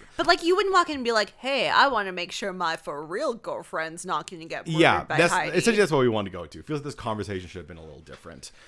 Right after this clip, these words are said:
Speaker 2: Um, but, uh, speaking of Heidi, we see that Heidi's plan has, I guess, somewhat come to fruition because Griffin is,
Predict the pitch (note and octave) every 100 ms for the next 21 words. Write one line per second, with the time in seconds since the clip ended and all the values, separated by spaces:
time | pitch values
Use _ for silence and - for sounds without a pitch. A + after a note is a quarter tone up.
0 | - - A2+ B2 B2 A#2+ G3 G3 - -
1 | C#3 C3 B2 A#2+ A2 - - - C#3 B2
2 | A#2+ G2+ A#2+ A#2+ A#2+ A#2+ A#2 - - -
3 | A#2+ B2 - - D3 B2+ B2+ A#2+ - F#2+
4 | G2 - C3 C3 B2+ A2 - - A#2+ A#2+
5 | A#2+ A2+ G#2+ G2 E2+ G#2+ A2+ - - A2
6 | A2 G#2+ G#2 G#2 F#2+ F#2 - F#2 F#2 -
7 | G#2+ G2+ G2+ F#2 - B2+ B2 A#2+ C#3+ F3
8 | A2+